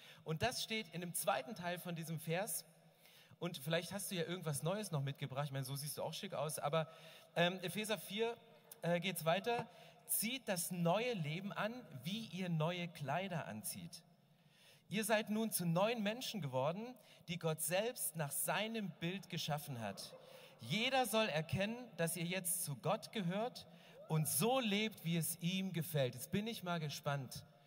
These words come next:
wie das neue Kleid, was Gott dir gibt, aussieht. Okay, aus der Kampfarena in die Küche. Ich, ich hätte jetzt ein Kleid erwartet, ein Hochzeitskleid, etwas,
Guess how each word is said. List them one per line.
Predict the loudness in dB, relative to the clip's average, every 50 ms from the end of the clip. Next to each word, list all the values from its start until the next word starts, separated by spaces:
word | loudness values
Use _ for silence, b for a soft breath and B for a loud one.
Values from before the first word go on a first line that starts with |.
| b b b b -4
wie | 0 0 0 0
das | 0 -2 -2 0 0
neue | 0 2 2 2 2 0 -4
Kleid, | -4 0 2 2 2 2 0 -2 -4
was | -4 -6 -4 -2
Gott | -2 -4 -2 -2
dir | -4 -6 -6 -8 -18 -8
gibt, | -6 -6 -6 -6 -8 -20 -20 -20 -20 _ _ _ _ _ _ _ _ _ _ _ _ _ _ 0
aussieht. | 0 2 2 0 -2 -4 -4 -4 -4 -4 -4 -4 -6 -6 -8 -8 -10 -10 -10 -12 -20 -20 -20 -20 -20 -20 -20 -20 -20 -20 -20 -20 -18 -20 -20 -20 -20 -20 -20 -20 -20 -20 -20 -20 -20 -18 -18 -18 -16 -14 -14 -12 -12 -12 -12 -12 -12 -12 -14 -16 -16 -16 -16 -12 0
Okay, | 0 0 2 4 4 6 6 6 4 2 0 -8 -10 -14 -14 -14 -14 -14 -14 -12 -12 -2 4
aus | 6 8 8 8 6
der | 6 8 8 8 8 6 2 -4 -6 4 6
Kampfarena | 8 8 8 8 8 6 6 6 8 6 6 8 8 6 6 4 2
in | -2 0 0
die | 2 2 0 0 -4 -10 -14 -14 -16 -12 -2
Küche. | 2 2 2 2 4 4 4 4 4 2 0
Ich, | -4 -4 -4 -6 B B B B B B
ich | 0 2
hätte | 2 2 2 2
jetzt | 2 2 2 2 0 -2
ein | -2 0
Kleid | 2 4 6 6 6 6 6
erwartet, | 4 6 6 6 4 4 2 2 0 0 2 0
ein | 0 2 4
Hochzeitskleid, | 2 2 2 2 2 2 2 0 -4 0 2 2 2 2 2
etwas, | 0 -2 0 2 0 0